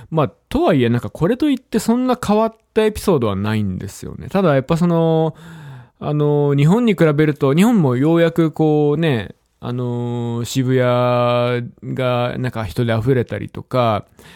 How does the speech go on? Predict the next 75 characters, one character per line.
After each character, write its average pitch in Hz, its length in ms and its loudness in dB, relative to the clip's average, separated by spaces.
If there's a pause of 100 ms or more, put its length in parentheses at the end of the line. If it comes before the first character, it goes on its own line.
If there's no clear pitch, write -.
(100)
ま 202 100 2
あ - 20 2
電 175 160 4
車 175 100 2
の 170 60 2
中 165 180 2
で 139 60 2
も 123 100 0
ハ 127 80 2
ロ 135 100 2
ウ 139 40 4
ィ 135 100 2
ン 123 60 0
の 113 80 -2
日 117 160 -6 (200)
は 117 300 0
な 120 120 -4
ん - 20 -6
か 113 100 -6
い 117 80 -2
ろ 120 100 -2
い - 40 -2
ろ 117 240 -2 (180)
そ 135 160 -4
う - 20 0
い - 20 -2
う - 20 -2
方 131 200 -4
見 123 160 -4
か 135 140 -4
け 143 120 -4
た 143 120 -2
り 123 80 -2
す 117 160 -10
る 110 120 -6
ん 110 100 -10
で 123 100 -10
す - 100 -20
け 117 120 -14
ど、 120 360 -2 (1120)
ま 175 80 -2
あ - 20 2
言 208 160 4
う 302 40 0
て 349 120 2
も 208 80 4
ご 175 160 4
く 156 100 2
一 139 220 2
部 135 80 0
じ 120 60 0
ゃ 104 40 -2
な 95 60 -4
い - 40 -6
で - 40 -8
す - 80 -20
か。 - 80 -12 (480)
自 139 120 -4
分 165 120 0
の 160 80 0
友 151 200 0
達 147 240 0
で 151 240 4
ハ 143 140 2
ロ 147 80 2
ウ 151 60 2
ィ 151 120 2
ン 135 40 0
に 123 100 -2
コ 123 140 -4
ス - 100 -12
プ 135 140 -2
レ 131 100 0
し - 140 -10
て、 143 520 2